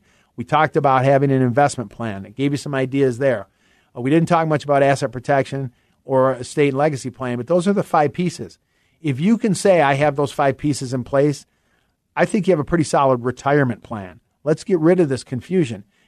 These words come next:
Now, when I drill down a little bit in some of these other ideas, okay, well, how do you do a Roth conversion and a Roth I R A, and what should your investment plan look like, and what do we do as far as our claiming strategies on Social Security? You know, those are the other pieces of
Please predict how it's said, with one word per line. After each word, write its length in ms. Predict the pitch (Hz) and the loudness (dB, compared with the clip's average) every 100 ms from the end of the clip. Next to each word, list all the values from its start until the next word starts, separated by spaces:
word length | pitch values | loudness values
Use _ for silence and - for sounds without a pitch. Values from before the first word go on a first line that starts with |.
| _ | _
Now, 220 | 143 151 | -2 2
when 140 | 147 151 | 2 2
I 80 | 143 | 2
drill 260 | 175 202 | 4 4
down 300 | 165 185 233 | 4 2 4
a 60 | 185 | 4
little 220 | 151 135 | 4 2
bit 220 | 127 143 | 2 0
in 80 | 127 | 0
some 180 | 160 156 | 0 2
of 40 | |
these 180 | 143 123 | 0 2
other 200 | 143 135 | 4 6
ideas, 400 | 127 131 165 127 | 4 6 4 6
okay, 340 | 120 - 139 | 2 2 2
well, 180 | 127 127 | 4 2
how 180 | 139 147 | 2 2
do 60 | 143 | 4
you 100 | 135 | 4
do 140 | 135 | 4
a 60 | 123 | 6
Roth 280 | 135 135 | 4 2
conversion 480 | 131 120 135 139 139 | -2 2 4 4 2
and 140 | 127 104 | 0 0
a 40 | |
Roth 320 | 117 131 131 | 2 2 2
I 140 | 127 123 | 2 4
R 160 | 123 | 4
A, 200 | 131 131 | 4 4
and 120 | 107 - _ _ _ | 0 -6 _ _ _
what 180 | 139 151 | -2 0
should 200 | 151 131 | -2 -2
your 100 | 151 | 0
investment 460 | 131 143 143 147 117 | 2 2 2 -2 -2
plan 340 | 151 139 135 | 0 2 4
look 180 | 135 - | 2 2
like, 260 | 139 135 123 | 0 0 0
and 120 | 110 _ _ _ | -6 _ _ _
what 140 | 135 151 | 0 2
do 80 | 147 | 4
we 140 | 139 | 4
do 200 | 143 151 | 4 2
as 100 | 131 | 2
far 140 | 147 | 0
as 100 | 135 | -2
our 80 | 120 | -4
claiming 400 | - 147 147 143 | -8 -2 2 2
strategies 560 | - 151 139 127 135 123 | 2 2 4 4 2 2
on 100 | 120 | -2
Social 340 | 147 139 - | 0 -2 -4
Security? 560 | 117 117 143 147 156 143 _ _ _ | -16 -2 2 4 2 -2 _ _ _
You 80 | 147 | -4
know, 80 | 147 | 2
those 240 | 180 202 | 4 4
are 40 | 208 | 4
the 140 | 175 | 6
other 140 | 165 - | 4 2
pieces 560 | - 233 - 151 120 | 4 4 6 2 4
of 260 | 135 117 | 2 2